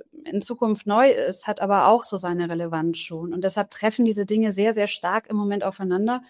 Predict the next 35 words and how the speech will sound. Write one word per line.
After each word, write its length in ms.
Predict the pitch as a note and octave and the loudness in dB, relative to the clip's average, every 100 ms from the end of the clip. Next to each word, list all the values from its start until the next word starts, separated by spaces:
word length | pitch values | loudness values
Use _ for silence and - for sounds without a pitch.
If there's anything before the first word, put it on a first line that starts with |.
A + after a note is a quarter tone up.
| _ _ _ - | _ _ _ -4
Und 80 | G#3 | -2
das 100 | F#3+ | 0
ist 100 | G#3+ | -2
ganz 220 | G3+ G3 | -2 2
häufig 300 | G3+ G#3 B3+ | 2 4 0
so 100 | A#3+ | 0
in 160 | G#3+ A3 | 0 0
Krisen 480 | - A#3+ B3 A#3+ A#3+ | 0 0 2 2 2
und 180 | G#3 | -2
bevor 360 | G3+ G3+ - G#3 | -6 -12 -2 0
eben 240 | G#3 G#3 | 2 -2
große 360 | F#3+ G3 A#3+ B3 | 2 2 2 0
Veränderungen 600 | - A#3 A3 G#3+ G#3 G#3+ | -2 0 0 0 0 -2
kommen. 300 | G#3 A3 A3+ - _ _ _ _ _ _ - | 0 0 0 -4 _ _ _ _ _ _ -10
Ich 140 | E3+ | 2
will 120 | G#3+ | 4
nicht 160 | A#3+ A#3 | 6 6
sagen, 240 | A3 A3+ | 4 4
dann 120 | G#3 G3 | 2 0
knallt's, 640 | - F#3+ F#3 C4 F4 - | 2 4 6 6 4 0
aber 220 | G#3+ A3 | 2 2
zumindest 520 | - G#3+ A#3+ C4 B3+ | 2 2 4 4 2
wird 100 | A#3+ | -2
es 140 | A#3 - | -2 0
wesentlich 380 | A#3 B3+ A3+ - | 2 4 2 0
schwieriger, 560 | A3 B3+ C4 B3 A3+ | 0 2 2 0 0
weil 220 | G#3 G#3+ | 2 0
eben 180 | G#3+ G#3+ | 0 0
so 160 | G#3 G3 | 0 -2
wahnsinnig 460 | G#3 A#3 A3+ A3 | 0 2 2 -2
viele 240 | - G#3+ G3 | -2 -2 -2
Widersprüche 560 | G#3 G#3 - F#3+ F3+ | 0 0 -2 -8 -8
im 140 | - F3+ | -8 -8
Raum 240 | E3 F3+ | -6 -6
stehen. 360 | F3 F3 E3+ | -8 -8 -10